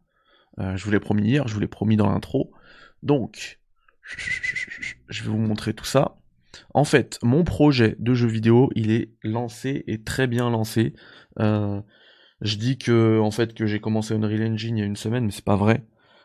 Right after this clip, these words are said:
J'avais déjà commencé deux fois, j'avais lancé deux fois, mais c'était trop compliqué pour moi. J'avais pas trouvé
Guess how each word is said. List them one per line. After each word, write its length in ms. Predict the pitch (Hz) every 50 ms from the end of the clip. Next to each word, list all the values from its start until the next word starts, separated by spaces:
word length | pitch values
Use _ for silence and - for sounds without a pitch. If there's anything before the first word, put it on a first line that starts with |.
| _ -
J'avais 240 | - 110 104 98 104
déjà 220 | 101 107 104 110
commencé 480 | 107 - 113 104 104 104 - - 113 110
deux 180 | 104 98 127 131
fois, 300 | 123 - 120 117 113 110
j'avais 220 | 107 101 98 101
lancé 280 | 101 98 101 - 107 101
deux 140 | 98 107
fois, 200 | 101 - 107 104
mais 60 | 101 104
c'était 160 | - - -
trop 220 | - - - 107
compliqué 340 | - 107 - 117 107 - 117
pour 160 | 110 - 104
moi. 180 | 107 107 113 117
J'avais 200 | 110 104 95 92
pas 160 | - 113 110
trouvé 380 | - - 120 113 113 117 117